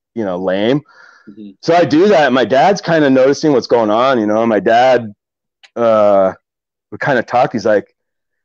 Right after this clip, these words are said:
Speaker 1: "You know what, that, I, I didn't realize that what we were doing there, and, uh, you're taking the treble hooks out of the fish so the bears wouldn't get 'em, weren't you?" And I'm like, "Yeah." And he kinda, like,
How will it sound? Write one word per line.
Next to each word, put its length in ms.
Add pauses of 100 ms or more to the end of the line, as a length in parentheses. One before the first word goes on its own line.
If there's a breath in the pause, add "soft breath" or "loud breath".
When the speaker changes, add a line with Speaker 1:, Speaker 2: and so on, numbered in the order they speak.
(400)
Speaker 1:
"You 60
know 60
what, 120
that, 300
I, 200
I 100
didn't 200
realize 440
that 240 (100)
what 200
we 80
were 120
doing 300
there, 360
and, 320 (160)
uh, 60
you're 680 (160)
taking 280
the 100
treble 320
hooks 220
out 260
of 80
the 60
fish 300
so 100
the 80
bears 280
wouldn't 200
get 100
'em, 120
weren't 180
you?" 60
And 100
I'm 80
like, 180
"Yeah." 280 (840)
And 100
he 80
kinda, 320
like, 260